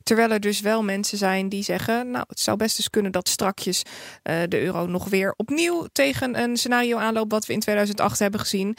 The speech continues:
En jij gaf net aan, helemaal in het begin, eh, voor landen bijvoorbeeld als een Venezuela, waar een hyperinflatie vindt, waar, plaatsvindt, waar, nou, het nog slechter gaat, zou Bitcoin een oplossing kunnen vormen.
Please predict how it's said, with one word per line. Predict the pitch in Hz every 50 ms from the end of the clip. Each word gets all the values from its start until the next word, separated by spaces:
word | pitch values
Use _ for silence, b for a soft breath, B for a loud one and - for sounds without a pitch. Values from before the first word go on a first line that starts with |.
| B B B B B
En | B 190 208 208 -
jij | - 202 196 208
gaf | - 214 196
net | 214 208 233 226
aan, | - 175 180 185
helemaal | 185 190 196 196 190
in | 190
het | 185 180
begin, | 196 190 - - 226 190 185 196 220 B B B B B B
eh, | B - 180 185 180 180 180 185 190 190 190
voor | 196 - - 190 185
landen | 185 180 185 185 180
bijvoorbeeld | 175 185 185 175 180 -
als | - 185
een | 180 175
Venezuela, | - 180 180 180 180 180 185 185 180 170
waar | 175
een | 175 180
hyperinflatie | 180 190 - 185 160 180 - 185 165 170 - - 185
vindt, | - 180 170 180 -
waar, | - 170 - _ _
plaatsvindt, | - 190 180 185 - - 175 185
waar, | - 175 175 175 - - - _ _ - -
nou, | - - 190 - -
het | 185 196
nog | 220 208 - -
slechter | - 208 208 214 - 202 196
gaat, | - 180 180 -
zou | - 190 185
Bitcoin | 190 190 - - 180 180
een | 180
oplossing | - 240 277 262 240 220 - 185 -
kunnen | 165 170 175
vormen. | - 165 160 165 175 185 220